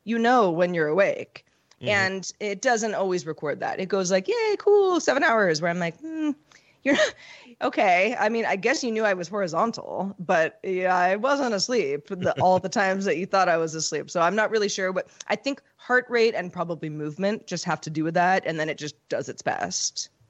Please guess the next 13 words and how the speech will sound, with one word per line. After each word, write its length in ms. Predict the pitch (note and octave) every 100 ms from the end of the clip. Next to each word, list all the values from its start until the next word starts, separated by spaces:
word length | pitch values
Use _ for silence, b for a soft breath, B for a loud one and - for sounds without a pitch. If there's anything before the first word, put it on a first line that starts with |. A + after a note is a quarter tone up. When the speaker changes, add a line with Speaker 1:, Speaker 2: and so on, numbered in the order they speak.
| _
Speaker 2:
Yeah, 300 | G2+ F2+ F2 E2
that's 220 | C#3+ D#3
the 80 | D#3
tricky 320 | C3+ D3 C3
bit, 340 | A2+ C3+ A#2 A2+
is 320 | A2 G#2 -
you 160 | G#2 G2+
want 320 | A2+ C3+ C3+
these 200 | B2 G#2+
things 240 | A#2 A2 -
to 80 |
be 140 | G2+ G2+
accurate 540 | G#2 A#2 F#2+ F2 F2